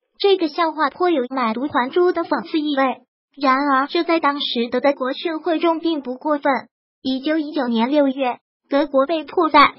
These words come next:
凡尔赛合约上签字，以英法为主导的欧洲霸权体系希望通过高压制裁的方式，让德国这个可怕的敌人永远翻不了身。在军事上，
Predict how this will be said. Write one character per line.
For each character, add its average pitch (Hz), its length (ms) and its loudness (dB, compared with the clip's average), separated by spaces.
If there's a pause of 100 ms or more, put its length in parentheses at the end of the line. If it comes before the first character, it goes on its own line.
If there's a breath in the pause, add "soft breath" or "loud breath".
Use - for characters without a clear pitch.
凡 262 100 2
尔 339 160 2
赛 330 240 4
合 294 220 0
约 294 180 -2
上 294 240 -6
签 311 280 -2
字， 330 40 -16 (640)
以 277 140 -8
英 269 160 -6
法 262 160 0
为 240 140 -4
主 277 140 -8
导 285 120 2
的 226 160 -2
欧 320 180 4
洲 320 220 2
霸 294 160 0
权 277 220 -8
体 262 200 -8
系 233 380 -2
希 - 220 2
望 359 200 4
通 370 240 0
过 359 300 2
高 294 160 4
压 294 240 2
制 339 180 -6
裁 302 240 -2
的 262 80 -4
方 277 240 0
式， 302 300 -2 (720)
让 349 180 2
德 277 160 4
国 285 180 -2
这 330 160 0
个 294 140 -4
可 254 300 -6
怕 320 240 -4
的 311 100 2
敌 269 300 -4
人 247 180 -2 (280 loud breath)
永 269 180 -4
远 262 160 -2
翻 254 200 -2
不 294 100 0
了 254 200 2
身。 247 360 -2 (500)
在 269 140 2
军 247 200 -4
事 349 220 -2
上， 254 300 0